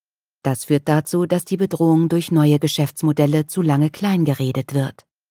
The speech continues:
In der Anfangsphase verspotten und verniedlichen die alteingesessenen Manager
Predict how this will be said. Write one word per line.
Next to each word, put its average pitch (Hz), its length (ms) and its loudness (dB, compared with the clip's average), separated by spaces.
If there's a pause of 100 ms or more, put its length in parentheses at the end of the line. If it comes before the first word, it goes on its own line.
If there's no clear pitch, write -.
(840)
In 202 160 2
der 196 220 0
Anfangsphase 196 720 0
verspotten 175 640 -2
und 135 200 -2
verniedlichen 208 640 0
die 180 180 -4
alteingesessenen 143 960 2
Manager 135 520 2